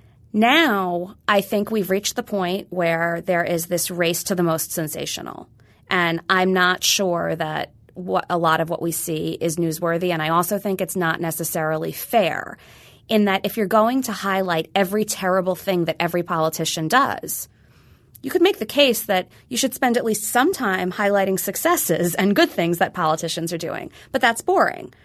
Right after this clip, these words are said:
right? If every single morning on the Today Show, when they cut away to the news segments, they said,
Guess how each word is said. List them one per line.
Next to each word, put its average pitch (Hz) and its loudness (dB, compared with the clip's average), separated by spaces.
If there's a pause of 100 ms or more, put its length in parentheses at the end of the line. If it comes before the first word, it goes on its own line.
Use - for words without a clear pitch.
(140)
right? 226 4
If 240 0
every 247 2
single 294 2
morning 208 2
on 190 2
the 190 0
Today 180 0
Show, 165 -2
when 180 0
they 175 0
cut 185 -2
away 180 2
to 175 -2
the 160 0 (580)
news 190 2
segments, 170 -6
they 190 -4
said, 180 -2